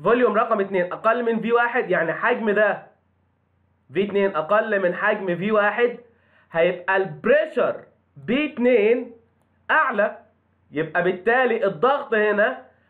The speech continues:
اعلى من الضغط هنا. يبقى هنا الحجم كبير بس الضغط صغير، هنا الحجم صغير بس الضغط كبير. هي دي فكره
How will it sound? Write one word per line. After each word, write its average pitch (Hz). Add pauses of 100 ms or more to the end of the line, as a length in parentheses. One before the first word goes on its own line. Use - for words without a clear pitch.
(180)
اعلى 254
من 220
الضغط 185
هنا. 233
يبقى 165
هنا 254
الحجم 240
كبير 247
بس 196
الضغط 208
صغير، 180 (560)
هنا 208
الحجم 247
صغير 240
بس 196
الضغط 196
كبير. 208 (380)
هي 269
دي 269
فكره 240